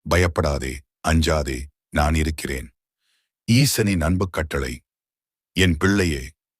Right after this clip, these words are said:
நான் கூறிய இந்த ஆறு பகுதிகளும் உன் மனதிற்கு நிம்மதியையும் நம்பிக்கையையும் கொடுத்திருந்தால், நான் உன்னுடன் இருக்கிறேன் என்பதை நீ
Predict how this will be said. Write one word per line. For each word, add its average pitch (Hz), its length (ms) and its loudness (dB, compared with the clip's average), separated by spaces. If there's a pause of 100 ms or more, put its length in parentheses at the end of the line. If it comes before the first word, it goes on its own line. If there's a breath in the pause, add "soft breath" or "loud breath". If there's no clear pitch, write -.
(140)
நான் 85 220 2
கூறிய 110 380 0
இந்த 92 260 -2
ஆறு 98 280 0
பகுதிகளும் 87 600 0
உன் 82 140 -2
மனதிற்கு 87 500 -2
நிம்மதியையும் 78 720 -2 (440)
நம்பிக்கையையும் 85 840 0
கொடுத்திருந்தால், 76 680 -2 (580)
நான் 90 280 4
உன்னுடன் 101 420 2
இருக்கிறேன் 95 460 -2
என்பதை 82 400 0 (360)
நீ 92 180 4